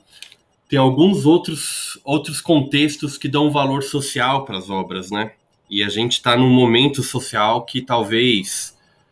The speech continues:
é, esse valor da criatividade,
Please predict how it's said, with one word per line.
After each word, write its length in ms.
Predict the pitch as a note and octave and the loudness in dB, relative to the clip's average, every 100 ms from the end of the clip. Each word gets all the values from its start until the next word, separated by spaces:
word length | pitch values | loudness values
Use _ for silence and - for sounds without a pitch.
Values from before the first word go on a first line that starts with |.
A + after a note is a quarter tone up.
| _ - | _ -10
é, 640 | G2+ G2+ G2+ G2+ G2+ F#2+ - | -4 0 0 0 -2 -4 -8
esse 240 | - G#2+ | -8 -6
valor 400 | G#2+ A2 A2+ A2 | 0 2 4 4
da 140 | G#2+ | 2
criatividade, 1500 | - B2 D3 D3 - C3 B2+ G#2+ G2+ A2 D3 E3 C3 G#2 | -2 0 0 0 0 0 2 0 4 4 6 4 2 -2